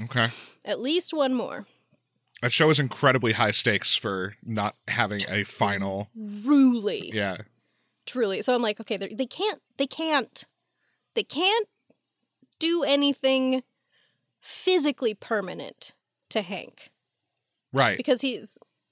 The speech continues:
Speaker 2: too integral to everything. But that doesn't mean they can't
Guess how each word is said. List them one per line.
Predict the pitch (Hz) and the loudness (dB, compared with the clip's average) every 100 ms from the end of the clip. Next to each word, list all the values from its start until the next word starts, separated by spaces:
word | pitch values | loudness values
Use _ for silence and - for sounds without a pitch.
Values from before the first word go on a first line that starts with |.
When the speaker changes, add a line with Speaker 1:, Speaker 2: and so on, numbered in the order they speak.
| - | -6
Speaker 2:
too | 311 277 269 247 - | -2 0 0 -2 0
integral | 226 220 208 190 | -2 -2 -4 -4
to | 208 170 | -2 0
everything. | 208 240 226 190 - 175 156 202 _ _ _ _ _ _ _ - - _ _ _ _ _ _ _ | 0 2 0 0 -4 -6 -8 -12 _ _ _ _ _ _ _ -20 -20 _ _ _ _ _ _ _
But | 233 220 | -4 -4
that | - | -2
doesn't | 240 269 254 | 0 0 -2
mean | 277 262 226 | -2 -2 -6
they | 214 | -8
can't | - 294 277 277 | -4 0 0 -2